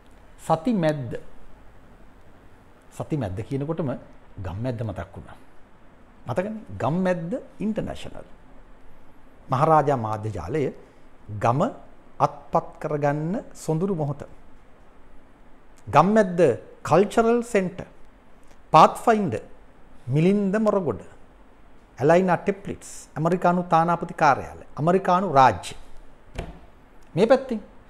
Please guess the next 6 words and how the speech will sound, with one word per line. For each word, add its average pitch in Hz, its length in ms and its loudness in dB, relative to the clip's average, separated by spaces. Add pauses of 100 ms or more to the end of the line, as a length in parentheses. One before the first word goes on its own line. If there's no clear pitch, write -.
(180)
ගම 196 220 8
සමග 240 280 0
පිළිසඳර. 120 460 -4 (760)
ගෝඨාභය 165 480 2
රාජපක්ෂ 127 520 -4
ජනාධිපතිවරයා. 135 920 -4